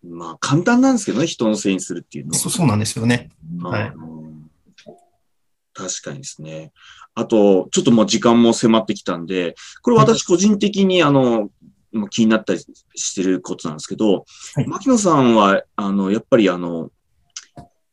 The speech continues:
Speaker 1: コンセプトの考え方がすごい、いつも毎回なんか、あ、なんかすごいなと思うんですよね。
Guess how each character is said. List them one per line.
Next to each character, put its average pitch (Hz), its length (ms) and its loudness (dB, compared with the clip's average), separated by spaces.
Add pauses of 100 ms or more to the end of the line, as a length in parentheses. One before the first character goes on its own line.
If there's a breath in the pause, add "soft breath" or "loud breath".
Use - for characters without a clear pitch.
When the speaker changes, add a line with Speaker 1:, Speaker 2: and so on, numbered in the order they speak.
(240)
Speaker 1:
コ 269 160 2
ン 359 80 4
セ 143 160 2
プ - 80 -8
ト 80 260 -6 (260)
の 117 100 -4
考 123 340 2
え 120 40 4
方 117 260 0
が 85 80 -8
す - 180 -6
ご 165 200 6
い、 151 320 0 (120)
い 113 100 -4
つ 117 140 -6
も 98 100 2
毎 98 220 2
回 98 140 -2
な 92 100 0
ん 90 80 -8
か、 82 320 -6 (840 loud breath)
あ、 92 100 -8
な 90 120 -4
ん 85 40 -12
か 80 140 -10
す - 180 -6
ご 117 140 8
い 104 40 6
な 98 260 4
と 95 120 -6
思 85 140 -6
う 82 40 -6
ん - 20 -8
で 76 40 -10
す 78 120 -14
よ 78 40 -12
ね。 85 320 -8